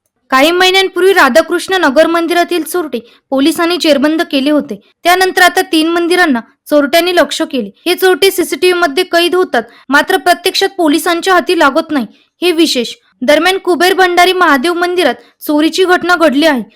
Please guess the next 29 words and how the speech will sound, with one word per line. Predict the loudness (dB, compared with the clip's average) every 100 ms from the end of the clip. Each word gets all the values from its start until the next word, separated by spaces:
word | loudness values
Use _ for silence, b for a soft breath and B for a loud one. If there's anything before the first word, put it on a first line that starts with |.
| b b
चोरीची | -2 0 0 0
घटना | 0 0 -4
सीसीटीव्ही | -4 -4 0 0
मध्ये | 0 -2 -2
कैद | 0 -2 -2
झाली | -2 0 0
आहे. | -2 -4 b b b
या | -2
प्रकरणी | 0 0 0 -2
गंगापूर | 0 2 2 2 0
पोलीस | -2 -2 -2 -4
ठाण्यात | -4 -4 -4 -8 b b b b
अज्ञात | 0 0 -2
चोरट्यांविरोधात | 0 0 0 -2 0 0 2 0 -4 _ -8
गुन्हा | -2 0
दाखल | 2 2 0 0
केला | 0 2
आहे. | 2 2 -4 b b
या | -2 0
चोरट्यांवर | 2 2 2 0 0
लवकरात | 2 2 4 0 2
लवकर | -2 0 -2
आळा | 0 2 2
घालत | 2 2 -2 b b
त्यांना | -4 0 0
पोलिसांनी | 2 2 2 2 0 2
लवकर | 2 2 -2
जेरबंद | -2 0 0 0
करावी, | -2 0 0